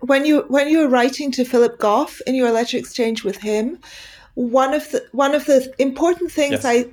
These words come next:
Speaker 1: I think you pointed out there is that, uh, a theory or a hypothesis or speculation, um, can be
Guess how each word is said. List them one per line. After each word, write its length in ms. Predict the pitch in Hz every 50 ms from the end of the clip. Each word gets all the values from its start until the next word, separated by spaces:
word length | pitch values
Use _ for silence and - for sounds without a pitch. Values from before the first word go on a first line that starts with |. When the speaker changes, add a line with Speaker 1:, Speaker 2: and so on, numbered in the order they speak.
| _ -
Speaker 1:
I 120 | 240 247
think 260 | 240 285 269 247 254
you 100 | 269 254 262
pointed 340 | - 262 254 247 247 - 285
out 180 | 302 359 349
there 200 | - 302 262 233 214
is 160 | 214 208 -
that, 480 | - 233 220 208 214 214 - - - - _ - - - - _ _ _ _ _ _ _ -
uh, 320 | 247 254 240 226 226 220 - - - _ _ _ _ _ _ _ _ _ _ _ -
a 80 | 254
theory 640 | 254 254 - 311 294 294 320 320 311 285 262 247 -
or 160 | - 226 233 226
a 60 | 226
hypothesis 1300 | 220 247 226 226 233 247 285 320 330 - 302 254 262 - 208 190 196 208 202 202 - - - - - _ _ -
or 120 | 196 196
speculation, 1300 | 196 - - - 277 254 254 254 - 262 240 226 226 233 285 311 - - - 220 190 185 202 247 294 - _ - - - - - _ _ -
um, 500 | - 233 226 214 214 208 202 214 220 220 _ _ _ _ _ _ _ _ _ _ _ _
can 420 | - 277 269 247 247 247 247 247 233
be 520 | - 254 240 240 240 233 233 220 226 -